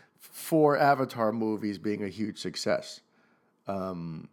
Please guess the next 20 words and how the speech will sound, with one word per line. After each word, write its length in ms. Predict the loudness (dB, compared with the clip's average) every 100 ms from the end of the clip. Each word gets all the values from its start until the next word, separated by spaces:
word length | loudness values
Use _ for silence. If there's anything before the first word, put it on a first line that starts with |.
| _
you 120 | 0 0
know, 60 |
do 160 | 4 2
I 60 |
give 140 | 4 2
him 80 | 2
the 100 | 2
benefit 280 | 2 0
of 80 | 0
the 100 | 0
doubt 280 | 2 2 2
because 200 | -2 -2
I, 140 | -2 -6 -8
I 160 | -6 -6
typically 640 | -4 -4 -2 -4 -2 -4
trust 360 | -2 -2 -2
him 140 | -4 -4
and 80 | -4
I 60 |
think 400 | -6 -8 -8 -14